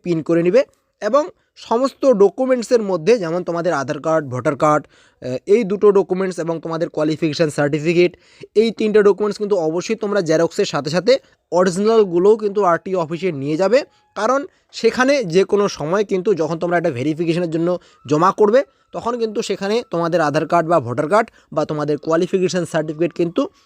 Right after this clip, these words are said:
সেখানে দেখতে পারে বা চাইতে পারে যে তোমাদের অ্যাড্রেস প্রুফ হিসাবে আধার কার্ডটা দাও বা ভোটার কার্ডটা দাও। তো এইভাবে কিন্তু তোমাদের আরটিও অফিসে এই ফাইলটিকে জমা করতে হবে এবং জমা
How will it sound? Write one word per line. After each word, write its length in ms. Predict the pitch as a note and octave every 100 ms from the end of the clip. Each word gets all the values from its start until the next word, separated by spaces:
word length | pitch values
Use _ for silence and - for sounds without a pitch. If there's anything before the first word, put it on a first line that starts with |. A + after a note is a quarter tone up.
| _ -
সেখানে 300 | E3+ F3 B3+ - _ _ -
দেখতে 420 | D3 G#3 - G3 -
পারে 180 | A#2 G2+
বা 120 | A#2 F3+
চাইতে 340 | F3+ F#3 G#3+
পারে 220 | E3+ D#3 D3+
যে 120 | A3
তোমাদের 360 | - D3 C#3+ A#3 - _ _
অ্যাড্রেস 340 | D#3+ D#3+ F3 F3+ -
প্রুফ 160 | F#3+ D3+
হিসাবে 260 | D3 E3 A#3+ - _ _
আধার 220 | C#3 D#3
কার্ডটা 260 | D#3 D#3+ E3
দাও 140 | D#3 F#3+
বা 80 | A#3
ভোটার 240 | D3 D3
কার্ডটা 240 | C3+ A2 A2+
দাও। 120 | F#2 F2+ _ _ _ -
তো 60 | G3 A#3+
এইভাবে 220 | A#3 B3
কিন্তু 180 | B3 B3
তোমাদের 380 | G3+ F3 F#3 C4+ _ _ E3+
আরটিও 360 | G3 A3 A3
অফিসে 360 | F3 D3 F3 B3 G3+
এই 140 | E3+
ফাইলটিকে 380 | E3 D#3 E3+ F3
জমা 220 | C#3 C3
করতে 280 | D3 F3+ -
হবে 240 | G3 A#3+ A#4+ _ _ _ -
এবং 200 | F#3 C4 D3
জমা 260 | D3+ E3